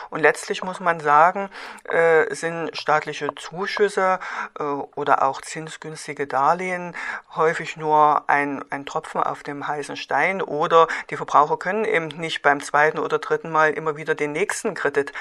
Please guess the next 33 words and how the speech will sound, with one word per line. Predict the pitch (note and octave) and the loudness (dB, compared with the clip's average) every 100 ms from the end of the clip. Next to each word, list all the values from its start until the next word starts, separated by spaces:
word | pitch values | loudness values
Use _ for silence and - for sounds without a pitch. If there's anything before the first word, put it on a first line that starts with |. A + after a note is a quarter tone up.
| - - - | -10 -10 0
aufnehmen. | C#3+ D3 E3 D#3+ F3 G3+ G#3 | 4 4 0 -6 -6 -6 0
Auf | D#3 - | 0 4
der | C#3+ | 2
anderen | C#3 D3+ E3 | 2 -4 -4
Seite | D#3+ E3 E3+ F3 - - - - | 0 0 2 -2 -2 -12 -14 -8
ist | D#3+ | 2
es | A3 G#3+ | 2 6
ja | F3+ - | 6 6
aber | D3+ D3 | 2 0
so, | D3 | -2
die | C#3+ | -2
Häuser | C#3+ D3+ D#3+ E3+ F3 | 0 4 4 4 -4
müssen | E3 F3 D#3+ | -4 -8 -4
wieder | D3+ C#3 F#3 | 4 6 6
aufgebaut | A3+ - D3+ C3+ C#3 C#3 | 4 0 -2 -2 -2 -2
werden. | C3 C#3 | -4 -2
Das | C#3+ | -4
ist | D3 F3 | -4 -6
nicht | E3 | -6
nur | E3 D3+ | -2 -2
wichtig | D3+ F#3 F#3+ - - - - | 0 -4 -4 -8 -8 -8 -8
für | - D#3+ E3+ D#3+ | -8 -2 2 2
die | D3+ - | 4 2
einzelnen | C3+ D#3+ D#3+ D3+ C#3+ | 2 0 -6 -6 -8
Menschen, | D#3 G#3+ A3+ G3 | -8 -6 -6 -2
sondern | F3 E3+ E3 | -2 0 2
auch | - D#3+ - - - | 2 2 -2 -12 -12
wichtig | D#3+ - F3+ - | -12 -10 -8 -6
für | F3 | -6
die | E3+ E3 D3 C#3+ | -6 -4 -4 -6
gesamte | D#3+ D#3+ D#3+ E3 D#3 | -2 0 0 -2 -6
Gesellschaft. | D#3 D#3 D#3 F#3+ E3+ C3 - - | -4 0 2 2 0 -2 -2 -6
Also | C3+ - | -6 -2